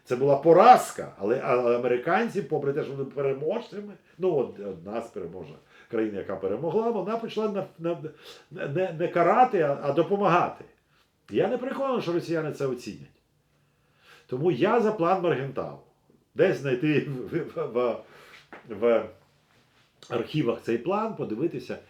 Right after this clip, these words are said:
як його перекласти на Росію, дійсно фрагментувати Росію, якимось чином позбавити ядерної зброї,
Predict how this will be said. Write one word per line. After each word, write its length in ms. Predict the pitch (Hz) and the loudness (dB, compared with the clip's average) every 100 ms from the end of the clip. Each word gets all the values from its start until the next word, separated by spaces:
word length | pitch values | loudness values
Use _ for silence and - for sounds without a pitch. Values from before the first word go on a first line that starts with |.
| _ | _
як 240 | 135 151 131 | -4 -2 0
його 120 | 113 | 0
перекласти 540 | 110 107 123 117 - | 0 -2 -4 -6 -6
на 120 | 107 | -8
Росію, 400 | 120 123 180 190 | -8 -8 -8 -8
дійсно 420 | 143 160 - 120 - - _ | -6 -8 -8 -10 -12 -20 _
фрагментувати 840 | 156 170 143 131 127 120 190 196 180 | 0 0 0 -4 -6 -4 -2 -4 -6
Росію, 440 | 156 - 160 147 | -6 -8 -10 -6
якимось 360 | 139 180 165 - | -6 -4 -6 -8
чином 200 | 139 117 | -10 -6
позбавити 460 | 120 107 113 101 | -6 -2 -2 -2
ядерної 320 | 98 95 95 | -6 -6 -10
зброї, 520 | 95 123 185 190 156 | -10 -4 -2 -2 -4